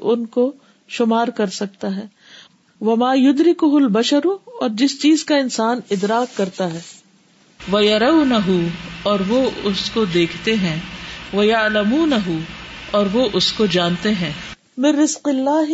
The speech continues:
اللہ کے رزق میں سے، یعنی وہ رزق جو سارا ہمیں نظر آتا ہے، جس کا ہم ادراک کر سکتے ہیں،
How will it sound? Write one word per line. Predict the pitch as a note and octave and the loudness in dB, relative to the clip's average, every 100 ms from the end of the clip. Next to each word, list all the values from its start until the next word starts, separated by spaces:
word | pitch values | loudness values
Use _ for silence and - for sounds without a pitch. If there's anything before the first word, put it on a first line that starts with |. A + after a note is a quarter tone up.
| F4 | -2
اللہ | - A#3+ C4 C4+ | 0 0 2 0
کے | B3+ | 0
رزق | A#3 C4+ - | 0 0 -2
میں | G3 | -4
سے، | F#3+ G3 F3 _ _ _ _ - - _ - | -4 -6 -12 _ _ _ _ -20 -20 _ -4
یعنی | A#3+ B3+ | 0 2
وہ | B3+ D4 | 4 4
رزق | D4 D#4 A#3+ | 4 2 0
جو | C#4 | 0
سارا | C4 C#4 D#4 D4+ | 2 2 2 2
ہمیں | C4+ | 0
نظر | A#3 A3 B3+ | 0 2 2
آتا | G#3+ G#3 A3 | 0 -2 -4
ہے، | G#3+ | -4
جس | A3 A3+ | -4 -4
کا | B3+ | -2
ہم | A#3 | 0
ادراک | A3+ G#3+ A3 A3 | 0 0 0 -2
کر | G#3+ | -4
سکتے | G#3+ G3+ - | -4 -8 -8
ہیں، | G#3 | -10